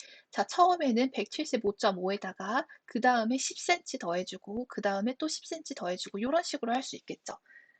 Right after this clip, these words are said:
그래서 이거를 하이트라는 키를 의미하는 변수에다가 저장을 할 수 있을 겁니다. 자, 그래서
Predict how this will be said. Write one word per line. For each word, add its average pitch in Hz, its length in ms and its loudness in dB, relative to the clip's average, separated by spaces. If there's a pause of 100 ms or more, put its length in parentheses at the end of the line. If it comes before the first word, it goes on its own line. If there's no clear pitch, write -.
(120)
그래서 247 360 0 (300)
이거를 226 420 4
하이트라는 240 1300 4
키를 349 400 4
의미하는 208 420 2
변수에다가 202 580 -4
저장을 262 500 2
할 277 80 4
수 269 300 -4
있을 240 260 -4
겁니다. - 420 -12 (720)
자, - 240 -6
그래서 214 440 2